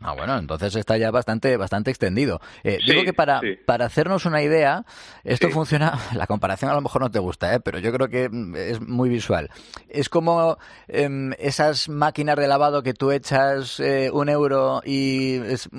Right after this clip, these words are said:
Speaker 1: con una pistolita lavas el coche, pues lo mismo, pero en vez de salir el jabón y el agua del coche, lo que sale es crema protectora, ¿no?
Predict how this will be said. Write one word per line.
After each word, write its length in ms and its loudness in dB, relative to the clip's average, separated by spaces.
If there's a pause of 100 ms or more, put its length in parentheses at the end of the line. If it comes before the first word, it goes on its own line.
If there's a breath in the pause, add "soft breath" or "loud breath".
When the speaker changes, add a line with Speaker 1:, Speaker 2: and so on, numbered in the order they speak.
Speaker 1:
con 140 0
una 120 2
pistolita 480 2
lavas 260 2
el 100 0
coche, 400 0 (340 loud breath)
pues 120 4
lo 120 4
mismo, 340 2
pero 160 2
en 80 -2
vez 140 2
de 100 2
salir 340 2
el 140 2
jabón 400 2
y 60 2
el 80 2
agua 240 4
del 120 0
coche, 300 0
lo 100 2
que 120 0
sale 320 2
es 160 -6
crema 280 0
protectora, 520 -2
¿no? 140 2